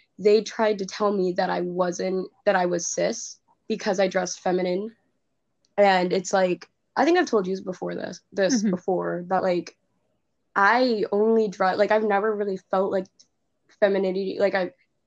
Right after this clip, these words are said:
Speaker 1: I've never really felt like feminine items and clothing. I've ever really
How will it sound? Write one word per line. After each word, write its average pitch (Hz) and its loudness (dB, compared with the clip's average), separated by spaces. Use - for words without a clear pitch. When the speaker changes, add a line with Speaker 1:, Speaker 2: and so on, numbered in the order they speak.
Speaker 1:
I've 233 0
never 285 2
really 320 4
felt 220 2
like 202 2
feminine 190 -2
items 180 -4
and 180 -2
clothing. 175 -6
I've 170 -6
ever 170 -6
really 175 -6